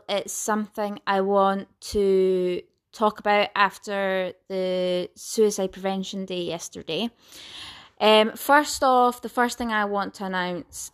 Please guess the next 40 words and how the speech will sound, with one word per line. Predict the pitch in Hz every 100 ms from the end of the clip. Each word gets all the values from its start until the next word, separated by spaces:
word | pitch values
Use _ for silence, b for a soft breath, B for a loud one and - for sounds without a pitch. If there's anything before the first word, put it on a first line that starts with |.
| -
is | 196 190 185 185 185 180 180 185 _
that | 185 190 185 180 180 - _ _ - _ _ _ -
I | 196 196 202 202
do | 214 226
not | 233 214
believe | 214 196 185 185 180 _
in | - 190 185 180 180 180 - _ _ _ _ _ _ _
particular | - 196 - - 208 196 185
days | 175 190 165 165 185 190 - - _ _ _ _ -
to | - 185
raise | 190 185
awareness | 185 185 180 175 170 165 - _
for | - 190 175 175
mental | - 175 170
health. | 170 220 262 294 -
I | - 196
feel | 190 214 190
mental | 190 185
health | 185 196 190 190
should | - 190 -
be | 185 185 185 B B B B
just | 220 208
like | 214 202 240
any | 247
other | 233 220
health. | 202 233 214 220
It | 208
should | - 202
be | -
spoken | 196 - 208 208
about | 190 190
and | - 185
people | 202 196
should | 185 196
be | 180
being | 196 190 190
made | 190 185
aware | 190 214 214
of | 202
it | 196